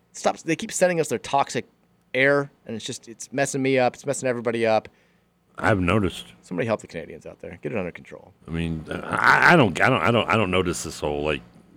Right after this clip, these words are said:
Speaker 2: toxic air thing. I mean, I guess this is smoke. I've been prepared for this.
Speaker 1: I guess, yeah. I mean,
Speaker 2: It's like, I just don't see any difference.
Speaker 1: Well, you talked about it with the, the last time it was here. You were like, "I, you can see it in the air. Like, you can see."
Speaker 2: No, yeah,
Speaker 1: So
Speaker 2: but
Speaker 1: you
Speaker 2: I mean, I
Speaker 1: noticed the
Speaker 2: didn't
Speaker 1: last
Speaker 2: notice,
Speaker 1: time.
Speaker 2: like, in, I didn't notice anything in my breathing.
Speaker 1: Oh, well.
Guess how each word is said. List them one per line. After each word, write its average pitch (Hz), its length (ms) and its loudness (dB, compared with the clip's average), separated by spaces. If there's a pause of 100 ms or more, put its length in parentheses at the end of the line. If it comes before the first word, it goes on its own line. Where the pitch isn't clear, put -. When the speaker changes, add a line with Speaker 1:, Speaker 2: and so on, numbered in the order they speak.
(180)
Speaker 2:
toxic - 460 -4
air 78 100 2
thing. 73 300 -6
I 76 180 -4
mean, 73 160 -8
I 76 60 -8
guess 82 180 -2
this 87 140 -6
is 80 80 -8
smoke. 85 320 -4
I've 71 100 -2
been 71 140 -8
prepared 80 320 -2
for 78 120 -8
this. 71 360 -6 (240)
Speaker 1:
I 87 120 -12
guess, 80 360 -10
yeah. 82 120 -12
I - 20 -14 (140)
mean, 87 80 -18
Speaker 2:
It's 85 100 -10
like, - 140 -2
I 98 40 0
just 107 160 -4
don't 101 140 0
see - 200 -2
any 92 120 0
difference. 87 580 -2
Speaker 1:
Well, 147 120 2
you 240 80 0
talked - 240 -2
about 196 140 -2
it 165 60 -6
with 160 120 -2
the, 160 80 0
the 135 100 4
last 147 240 4
time 135 140 2
it 117 40 -2
was 98 120 -2
here. 113 80 0
You 120 160 0
were 120 80 4
like, 104 100 4
"I, 104 80 4
you 120 160 -2
can 113 140 -4
see 160 240 0
it 151 80 4
in 147 80 0
the 139 120 2
air. 135 240 4
Like, 87 160 -8
you 113 60 -8
can 107 160 -10
see." 131 160 -12
Speaker 2:
No, 254 240 12
yeah, 302 320 12
Speaker 1:
So 135 60 6
Speaker 2:
but 165 60 12
Speaker 1:
you 160 40 12
Speaker 2:
I 151 80 10
mean, 156 60 10
I - 20 10
Speaker 1:
noticed 135 60 10
the 135 100 10
Speaker 2:
didn't 147 100 8
Speaker 1:
last 135 100 8
Speaker 2:
notice, 151 260 8
Speaker 1:
time. 139 80 8
Speaker 2:
like, 127 140 4
in, 120 160 4
I 101 100 4
didn't 135 140 6
notice 117 200 4
anything 104 160 2
in 98 60 2
my 78 100 0
breathing. 98 500 2 (160)
Speaker 1:
Oh, 80 280 -4
well. 92 260 -6